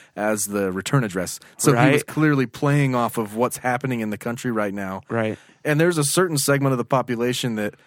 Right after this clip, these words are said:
Speaker 1: was probably happy that this guy got attacked when they thought it was legitimate.
Speaker 2: Yeah,
Speaker 1: You know?
Speaker 2: probably.
Speaker 1: But we're talking about people who are kind of in the middle here or who aren't quite sure if this stuff really does happen.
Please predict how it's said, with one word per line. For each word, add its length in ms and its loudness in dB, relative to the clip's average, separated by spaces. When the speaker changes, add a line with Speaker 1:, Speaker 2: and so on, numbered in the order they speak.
Speaker 1:
was 160 0
probably 360 2
happy 300 0
that 120 0
this 140 -4
guy 140 2
got 220 2
attacked 400 0
when 140 0
they 100 0
thought 200 0
it 40 -2
was 160 -2
legitimate. 600 2
Speaker 2:
Yeah, 360 -4
Speaker 1:
You 100 2
know? 160 4
Speaker 2:
probably. 220 -4
Speaker 1:
But 180 4
we're 220 4
talking 320 2
about 240 2
people 300 2
who 180 4
are 80 2
kind 340 2
of 140 2
in 80 6
the 60 4
middle 340 4
here 500 2
or 520 2
who 420 2
aren't 200 4
quite 280 2
sure 340 2
if 140 -6
this 160 0
stuff 280 -2
really 360 0
does 240 -2
happen. 500 -2